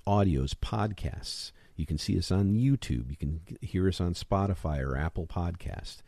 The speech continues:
Get your information up to date, get it now, and learn more about what is going to be, continue to be a mainstreamed view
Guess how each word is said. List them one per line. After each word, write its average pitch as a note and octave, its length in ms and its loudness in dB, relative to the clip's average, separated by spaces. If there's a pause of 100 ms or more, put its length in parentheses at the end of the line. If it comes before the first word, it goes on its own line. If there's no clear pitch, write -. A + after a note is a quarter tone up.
(540)
Get A#2 300 4
your C3+ 140 6
information G2 600 4
up F2+ 180 0
to G2 100 -2
date, D#2+ 340 4 (180)
get G2+ 200 4
it - 100 2
now, F#2+ 400 4 (300)
and F2+ 280 4
learn B2 240 6
more A2+ 380 6
about D2 380 2
what D#2 240 2
is D#2 160 -2
going A#2+ 320 0
to A#2+ 80 2
be, D#2+ 480 -2
continue C#3 460 0
to D2 100 2
be C#2 200 0
a C#2 60 2
mainstreamed F2+ 1160 4 (380)
view E2+ 680 2